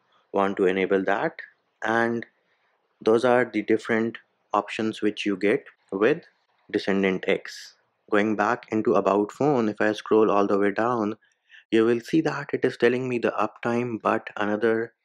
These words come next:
impressive feature is it tells me that my device was in deep sleep mode for almost eighty-nine percent of the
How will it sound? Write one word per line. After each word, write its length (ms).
impressive 520
feature 480
is 200
it 180
tells 260
me 140
that 300
my 120
device 460
was 220
in 180
deep 260
sleep 400
mode 240
for 200
almost 500
eighty-nine 600
percent 520
of 180
the 160